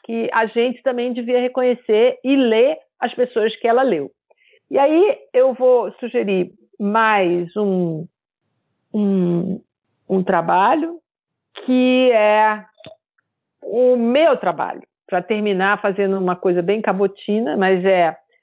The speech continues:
eu acabei de publicar um, um artigo chamado Para Além do Gênero, é, que tá numa revista da uerj, chamada Em Construção. E esse artigo,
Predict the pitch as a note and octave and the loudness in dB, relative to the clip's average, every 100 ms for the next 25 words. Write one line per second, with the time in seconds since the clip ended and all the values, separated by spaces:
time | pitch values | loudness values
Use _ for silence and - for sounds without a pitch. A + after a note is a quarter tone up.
0 | _ _ - C4+ C#4+ D#4+ - B3 B3+ B3+ | _ _ 0 4 4 4 2 0 0 0
1 | G3+ G#3+ A3+ B3+ G#3+ A#3+ B3 A#3+ B3 A3+ | 0 2 2 0 -6 -8 -6 -6 -6 -2
2 | G3+ G#3 B3 C4+ B3 G#3 _ F#3+ G#3+ A3+ | -2 -2 -6 -6 -6 -8 _ -6 -4 -6
3 | _ C4+ B3 B3 D4+ D#4 _ _ _ - | _ -4 -4 -2 -6 -10 _ _ _ -10
4 | - A#3 G#3+ G#3 A3 A3 - A#3+ A#3+ A3+ | -2 0 2 0 0 -4 -2 2 2 2
5 | G#3+ G#3 G#3 G#3+ A3+ G#3+ A#3 C4+ E4+ _ | 0 -2 -4 -4 -2 -2 -2 -2 -4 _
6 | _ _ _ _ _ - G#3 F#3+ F#3 F3+ | _ _ _ _ _ -4 0 4 4 4
7 | F3+ F3 F3 - - - B3 - B3 A3+ | 2 2 2 0 -4 -8 -8 -2 0 0
8 | A3 A3+ G#3+ A3+ G3+ A3 - G#3+ G3+ F3+ | 0 -2 0 -2 -2 -6 -4 -2 0 0
9 | E3+ - F#3 F#3+ F#3+ F#3+ F#3+ G#3+ A#3 A#3+ | -4 -8 -6 0 2 4 4 4 2 -4
10 | G#3+ G#3+ - - F3 F3+ F3+ F3+ F3 D#3+ | -8 -10 -12 -6 -4 -2 0 2 2 0
11 | - G#3+ A3+ G#3+ F3+ F3+ F3+ A3+ G#3+ - | -4 0 0 0 0 -2 -2 -4 -4 -4
12 | G#3 G3 G#3+ - _ _ _ _ _ - | -2 0 0 -4 _ _ _ _ _ -2
13 | D4+ F#4+ D#4 F4+ F4+ D#4 - _ F4 G4 | 2 4 4 2 0 -4 -6 _ 0 2
14 | C4 F#3+ E3+ F3 | 2 0 -2 -2